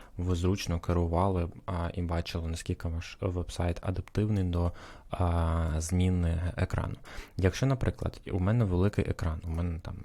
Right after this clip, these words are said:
три тисячі пікселів, то я можу ввести просто три тисячі пікселів в швидку тут, а, горизонтально і трошки вибудувати вертикально мій,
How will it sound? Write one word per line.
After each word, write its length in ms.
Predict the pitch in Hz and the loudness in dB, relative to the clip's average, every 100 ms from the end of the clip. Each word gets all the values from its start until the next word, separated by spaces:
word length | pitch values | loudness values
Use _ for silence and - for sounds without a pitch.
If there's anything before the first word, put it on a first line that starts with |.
| - - - - - | -16 -20 -16 -16 -10
три 160 | - 92 | -2 -2
тисячі 420 | - - 87 - | -2 -6 -4 -4
пікселів, 480 | - - - - - | -4 -4 -6 -10 -8
то 120 | - | -2
я 140 | 90 | 0
можу 300 | 123 107 101 | 4 4 4
ввести 320 | 90 87 - 107 | 4 2 2 2
просто 300 | - - - | 2 2 0
три 200 | - 107 | 2 2
тисячі 440 | 98 - - - | 2 0 -2 -2
пікселів 540 | - 85 - 87 82 - | -2 -4 -2 -4 -4 -6
в 40 | |
швидку 440 | - 87 - - | -4 -2 -2 -4
тут, 240 | 95 151 - - - - - | -4 -6 -12 -20 -20 -20 -4
а, 240 | - 98 92 | 2 4 6
горизонтально 680 | 95 92 95 90 90 87 | 4 4 2 4 4 4
і 340 | 85 - 120 95 | 2 0 0 0
трошки 340 | - - - | -4 -8 -2
вибудувати 840 | 85 95 92 85 82 - - 80 - | 0 0 0 -2 -4 -4 -2 -2 -2
вертикально 720 | 85 85 - - 87 87 82 - - - - | -2 -2 -2 2 2 4 0 -2 -12 -16 -2
мій, 280 | 87 87 - | 2 2 2